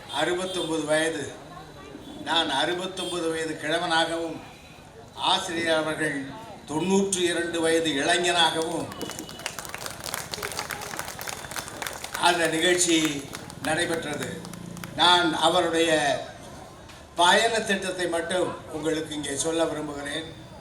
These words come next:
ஆஸ்திரேலியா மிகப்பெரிய நாடு. மேற்கு, மேற்கு பகுதியிலே இருக்கிற பெர்த் நகரத்திற்கும், கிழக்கு பகுதியிலே இருக்கக்கூடிய சிட்னி, மெல்பர்ன் போன்ற நகரங்களுக்கும் இரண்டு மணி நேரம் கால வித்தியாசம்.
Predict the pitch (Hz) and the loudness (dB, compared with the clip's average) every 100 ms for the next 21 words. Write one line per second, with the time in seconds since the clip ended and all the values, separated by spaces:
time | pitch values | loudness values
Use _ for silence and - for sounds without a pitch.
0 | - - - 131 165 170 160 160 156 131 | -16 -16 -4 0 0 0 0 2 2 0
1 | 135 165 165 170 160 156 147 147 143 151 | 2 2 2 0 0 0 0 -2 -4 -4
2 | 156 - - - - - - - - - | -6 -10 -14 -14 -14 -14 -14 -16 -14 -14
3 | - - - 127 175 180 175 165 139 - | -14 -14 -6 2 2 2 0 -2 -2 -6
4 | - - 156 180 190 175 170 160 160 156 | -10 -8 -2 0 2 -2 -2 -2 0 0
5 | 156 151 139 156 147 131 - 156 165 160 | 0 -2 -4 0 2 2 -2 0 0 0
6 | 156 147 151 - 151 - 165 - - - | -4 -4 -4 -6 -10 -8 -8 -8 -10 -12
7 | - - - - - 165 196 190 175 165 | -12 -12 -12 -12 0 4 4 4 0 -2
8 | 151 151 151 147 143 - 135 143 143 143 | 0 0 0 -2 -4 -6 -8 -6 -4 -2
9 | 135 123 - - - - - 170 160 165 | 0 -2 -6 -12 -10 -4 0 0 0 0
10 | 151 160 160 160 151 151 139 135 147 151 | 2 2 2 0 -2 -4 -2 -4 -2 -2
11 | 151 156 165 165 135 - - - 143 170 | -2 -4 -2 -4 -4 -8 -10 -8 -2 0
12 | 170 175 165 156 147 156 160 160 - 143 | 0 0 0 0 2 2 2 0 2 4
13 | 160 160 151 - 143 135 131 - - - | 6 6 2 -2 2 4 4 2 -4 -8